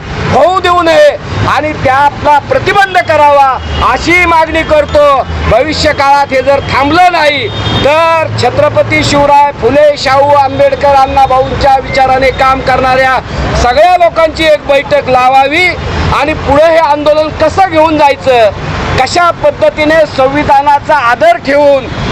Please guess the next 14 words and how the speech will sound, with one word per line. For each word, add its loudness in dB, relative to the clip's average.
फुले, 2
शाहू, 0
आंबेडकरांचा 0
आदर 2
ठेवून 2
हे -4
आंदोलन 0
प-, -2
पुढे 2
घेऊन -2
कसं -2
जायचं 0
याचं 0
नियोजन 0